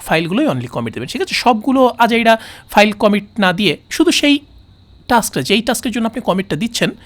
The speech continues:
শুধু সেই টাস্কের রিলেটেড ফাইলগুলোই কমিট দেবেন, সবগুলো একবারে না। ওকে? আর যদি কখনো মনে হয় যে কমিট দেওয়ার পর ভুল হয়ে গেছে, আসলে এটা ঠিক হয়নি, সেই ক্ষেত্রে আমরা কমিট অ্যামেন্ড করতে পারি অথবা কমিট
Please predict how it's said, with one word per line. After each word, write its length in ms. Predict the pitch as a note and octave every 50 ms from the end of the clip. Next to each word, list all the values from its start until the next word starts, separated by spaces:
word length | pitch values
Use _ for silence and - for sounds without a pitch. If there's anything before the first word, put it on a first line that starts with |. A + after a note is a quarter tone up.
| - - -
শুধু 200 | - - E4 E4
সেই 220 | - - - A#3 A#3 A#3+ - -
টাস্কের 300 | - A3+ - - C4 G#3+
রিলেটেড 320 | G3 F3 F3+ F3 F3+ D#3+ -
ফাইলগুলোই 400 | - D#3 C3+ C3 C3+ C3 C3+ C3+
কমিট 260 | - A2 A2 A2 -
দেবেন, 220 | G2+ - G2+ B2 - _ _ -
সবগুলো 360 | - - G#3+ F#3+ G3 E3+ C3+
একবারে 260 | A#2 G#2 - A2 G#2+
না। 100 | G#2+ G#2+
ওকে? 240 | - - - F4 - - - - - - - - - - - -
আর 500 | - G#2+ G2+ G2 F#2+ F#2+ G2 G2 F#2+ - - - - E3 -
যদি 220 | A#3 B3 C#4 D#4
কখনো 300 | - C#4+ - - C4 B3
মনে 220 | A3 F#3 F#3 F3+ E3
হয় 200 | D3+ F3+ F3+ E3
যে 260 | D#3+ E3+ D#3+ D3+ C#3+
কমিট 320 | - D3+ D3 C#3 C#3 C3+
দেওয়ার 160 | C3+ C3+ C3 C3
পর 160 | - C#3 C3
ভুল 260 | C3 - - D#3+ D3+
হয়ে 280 | A#2+ A#2 D#3 E3 E3 C#3+
গেছে, 480 | C3+ B2 - - D3 C3 B2+ B2+ B2
আসলে 300 | A#2 A#2+ - - B2+ A#2+
এটা 160 | A#2+ - C3 B2 -
ঠিক 200 | - A3+ G3+ -
হয়নি, 300 | - C3+ B2+ C3 D3 - - - - - - - - -
সেই 200 | - - A3 F#3+
ক্ষেত্রে 260 | G3 - F3+ F#3+ F3+
আমরা 240 | C#3+ C3+ C#3 G#3 F4 - - - - _ _ -
কমিট 420 | - D#3 C3 D3 B3+ D4 - - - _ _ _ _ _ _ _ _ _
অ্যামেন্ড 340 | G3 F#3 F#3+ F#3 C#3 B2 -
করতে 240 | - A#2 - C3
পারি 180 | A2+ A#2 B2 B2
অথবা 200 | B2 - - E3
কমিট 440 | D#3+ - E3 C#3 D3 E3+ A#3+ -